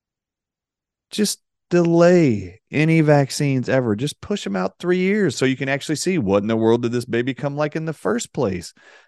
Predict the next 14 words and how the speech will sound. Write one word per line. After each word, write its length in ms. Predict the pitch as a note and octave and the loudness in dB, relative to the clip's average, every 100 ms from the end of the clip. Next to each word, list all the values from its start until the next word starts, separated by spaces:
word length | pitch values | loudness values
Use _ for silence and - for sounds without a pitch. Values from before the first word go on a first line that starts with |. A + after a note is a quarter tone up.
| - | -6
The 80 | C#3 | -4
hepatitis 480 | F3+ - E3 D#3+ D#3+ | -2 -2 -2 -2 -2
B 100 | D3 | 0
vaccine 560 | C#3+ B2 C#3+ B2+ A#2+ - _ _ - | 0 -2 -6 -6 -6 -10 _ _ -4
given 200 | B2 C#3+ | 0 2
on 120 | C#3+ | 0
the 60 | B2 | 0
first 260 | - C3+ C3 | 0 0 2
day 100 | B2+ | 2
of 100 | G2 | 2
life 300 | F2+ F2 _ _ _ _ _ | 0 -2 _ _ _ _ _
is 180 | - G2+ | -8 -2
a 160 | G2 F#2 - | -2 -4 -12
cover 600 | - E3+ F#3+ E3+ C#3 | -2 0 2 -2 -10